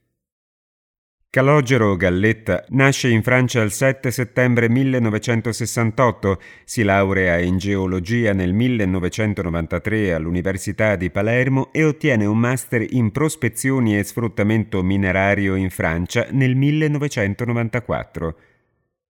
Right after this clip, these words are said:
Geologo specializzato nella valorizzazione delle risorse del sottosuolo, inizia la sua carriera in Costa d'Avorio, in una miniera d'oro governativa.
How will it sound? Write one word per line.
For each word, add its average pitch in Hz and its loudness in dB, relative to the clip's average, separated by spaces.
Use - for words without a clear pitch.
Geologo 120 4
specializzato 113 0
nella 92 0
valorizzazione 95 0
delle 80 -2
risorse 90 -4
del 76 -6
sottosuolo, 101 -2
inizia 160 4
la 117 0
sua 123 0
carriera 120 2
in 104 2
Costa 117 -2
d'Avorio, 90 0
in 92 -2
una 85 0
miniera 92 0
d'oro 98 0
governativa. 90 -2